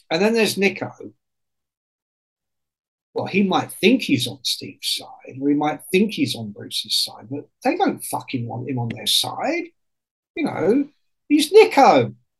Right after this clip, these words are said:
Keep him away. Um, uh, so it was, it was a,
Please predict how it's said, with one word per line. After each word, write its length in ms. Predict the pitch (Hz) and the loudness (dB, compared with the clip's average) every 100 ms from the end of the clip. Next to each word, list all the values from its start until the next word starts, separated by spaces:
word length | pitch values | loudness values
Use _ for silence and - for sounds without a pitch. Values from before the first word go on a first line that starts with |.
| _ | _
Keep 220 | - 311 320 | 2 4 4
him 140 | 311 | 4
away. 720 | 320 330 320 302 254 139 123 _ _ _ - - - - - - 170 | 4 4 2 4 4 2 -4 _ _ _ -20 -6 -4 -4 -14 -4 4
Um, 500 | 170 170 170 170 165 _ _ _ _ _ _ _ 160 | 6 6 2 -6 -14 _ _ _ _ _ _ _ 4
uh, 560 | 156 156 156 156 156 156 - - _ _ _ _ _ _ - | 8 8 10 8 6 0 -10 -20 _ _ _ _ _ _ 2
so 220 | 277 277 | 6 8
it 100 | 262 | 8
was, 200 | 254 208 | 6 2
it 140 | 247 | 0
was 180 | 262 - | 2 4
a, 240 | 233 233 | 4 4